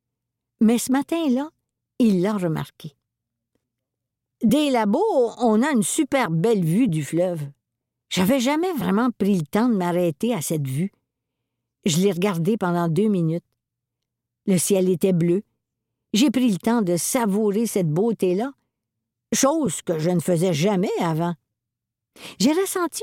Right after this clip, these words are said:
une ivresse. C'est ben hot que je fasse ce travail-là.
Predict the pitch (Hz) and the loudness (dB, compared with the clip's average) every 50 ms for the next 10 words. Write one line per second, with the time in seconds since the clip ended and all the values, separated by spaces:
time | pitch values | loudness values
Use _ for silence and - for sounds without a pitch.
0 | 480 403 294 254 254 202 170 170 190 226 214 - - - - _ _ _ _ _ | 0 2 2 4 2 2 0 -2 -2 -4 -6 -8 -12 -16 -18 _ _ _ _ _
1 | _ _ _ _ _ _ _ _ _ _ _ _ _ _ _ _ - - - - | _ _ _ _ _ _ _ _ _ _ _ _ _ _ _ _ -10 -6 -4 -2
2 | 202 170 156 147 147 156 175 233 226 208 180 - _ _ - 208 196 - - - | -2 -2 -2 -4 -6 -4 -2 0 0 0 -2 -4 _ _ -4 -4 -4 -4 -4 -6
3 | 190 175 - - - 196 185 - - - 170 151 - 165 175 165 170 165 160 147 | -6 -4 -4 -4 -4 -4 -4 -4 -4 -6 -6 -6 -6 -6 -4 -4 -4 -4 -6 -6
4 | 151 156 175 180 | -6 -4 -6 -6